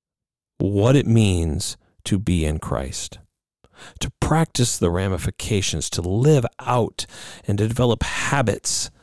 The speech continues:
of life that are in step with the truth of the gospel. That is what Paul is calling this church to. He's calling them back to live as the people of God in a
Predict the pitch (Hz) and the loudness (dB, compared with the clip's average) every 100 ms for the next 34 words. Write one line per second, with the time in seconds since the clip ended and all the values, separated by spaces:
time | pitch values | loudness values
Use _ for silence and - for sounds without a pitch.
0 | _ - 107 95 110 104 - - - _ | _ -2 0 2 2 0 -2 -10 -16 _
1 | _ - - - - 78 - - - _ | _ -20 -20 -6 0 0 0 -6 -12 _
2 | _ - 123 117 113 117 110 101 - - | _ -2 2 2 0 2 2 2 0 0
3 | 135 117 - 101 82 - - - 104 - | 2 0 0 0 0 -4 -8 -2 -2 2
4 | 113 92 - 95 101 76 - - - - | 4 4 0 -2 0 0 -2 -4 -6 -6
5 | - - - 135 135 143 120 - - 98 | -12 -16 -2 2 6 4 2 0 2 2
6 | 78 - - 92 82 62 - - 76 - | 2 0 2 2 2 0 -2 -2 -2 -2
7 | - 69 - - - - - 131 - 123 | -4 -4 -4 -10 -20 -6 0 2 2 4
8 | 123 120 98 92 87 82 98 - - - | 6 6 4 2 0 -2 -2 -6 -16 -20
9 | - - 92 90 113 123 117 - - 107 | -6 -2 0 2 4 4 2 0 -4 -2
10 | 113 107 - 156 - 113 107 92 85 82 | -2 0 2 2 2 2 0 -2 0 -2
11 | 87 - - - 98 98 - 82 82 | -4 -12 -20 -6 -2 -2 -2 -2 -2